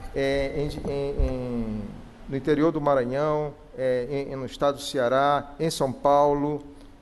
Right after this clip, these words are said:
é, em que nós participamos da, da banca de exame, é, no Rio Grande do Sul, em Tocantins, é, a cidade de Pinheiro. E aqui tem uma, um depoimento, para encerrar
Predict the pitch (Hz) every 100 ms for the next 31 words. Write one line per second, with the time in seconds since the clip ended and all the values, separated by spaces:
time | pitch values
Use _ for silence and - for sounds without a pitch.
0 | - - 127 127 127 123 127 - 135 131
1 | 139 - - - 139 139 - 143 143 135
2 | 123 - 127 123 120 147 143 127 113 -
3 | - - - 123 117 117 143 151 147 147
4 | - - - - - 135 139 143 143 127
5 | - - 147 156 151 147 156 147 127 117
6 | 143 143 147 143 - - - - - 131
7 | 120 - 143 131 - 127 123 147 151 156
8 | 147 - - - - - - 156 160 -
9 | 180 - 175 170 185 175 147 131 139 147
10 | 147 160 143 147 185 - - - - -
11 | - - 131 135 131 160 143 143 143 202
12 | -